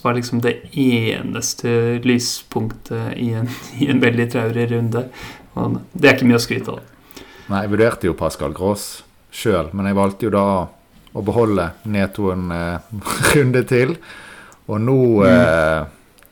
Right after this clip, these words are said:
Speaker 2: det gikk jo så det måtte gå, men han begynner å bli litt uheldig også, han. Han skulle i hvert fall hatt med seg ett målpoeng på de her første seks rundene, men nå, nå er det nok. Nå må, nå må Neto få, få,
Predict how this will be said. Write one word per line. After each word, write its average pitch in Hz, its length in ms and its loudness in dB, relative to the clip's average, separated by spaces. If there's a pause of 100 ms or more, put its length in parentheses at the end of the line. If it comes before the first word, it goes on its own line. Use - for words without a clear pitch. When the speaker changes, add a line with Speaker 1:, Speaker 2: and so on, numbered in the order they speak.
Speaker 2:
det 113 100 4
gikk 135 160 2
jo - 40 4
så 120 140 4
det 110 80 4
måtte 98 260 2
gå, 107 280 4
men 82 160 -2
han 95 260 -2
begynner 107 240 2
å 78 80 0
bli 87 100 0
litt 107 380 -2
uheldig 95 720 2
også, 69 180 0
han. 69 140 -8 (320)
Han 104 80 -8
skulle 127 340 0
i 113 40 4
hvert 113 120 4
fall 113 140 2
hatt 101 40 0
med 110 140 2
seg 113 180 -2
ett - 340 -6
målpoeng 98 600 -2
på 95 140 -6
de 92 100 0
her 90 140 2
første 82 720 -2 (540)
seks - 360 -6
rundene, 87 600 -6
men 98 160 -2
nå, 104 400 4 (640)
nå 117 220 0
er 87 100 0
det 87 40 -2
nok. 90 220 -4
Nå 110 160 0
må, 95 200 4 (1120)
nå 123 120 2
må 117 140 2
Neto 113 320 2
få, 87 420 2
få, - 160 -8